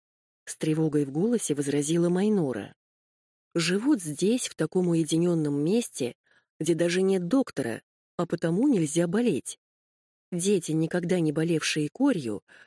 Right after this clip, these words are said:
и прочими общепринятыми недугами, не могут не отличаться от всех прочих детей. Их организм устроен иначе. Ребёнок, выросший на курице и рисовом пудинге, обязан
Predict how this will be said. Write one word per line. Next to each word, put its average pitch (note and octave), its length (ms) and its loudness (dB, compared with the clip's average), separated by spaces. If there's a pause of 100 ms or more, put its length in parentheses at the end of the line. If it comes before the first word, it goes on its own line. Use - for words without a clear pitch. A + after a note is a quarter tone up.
(140)
и G3+ 100 0
прочими D3+ 500 0
общепринятыми D3 720 0
недугами, D#3 720 0 (120)
не G3+ 200 4
могут A#3 400 2
не D4+ 120 4
отличаться A#3 580 0
от E3+ 100 -4
всех - 320 -2
прочих E3+ 380 0
детей. D#3 480 -4 (460)
Их A#3+ 220 0
организм A3 760 2
устроен F3 560 0
иначе. G#3 600 -2 (720)
Ребёнок, E3 600 2
выросший E3+ 480 0
на E3+ 160 2
курице D3 520 -2
и E3 180 0
рисовом D3 480 0
пудинге, D3 600 0 (200)
обязан F3 560 0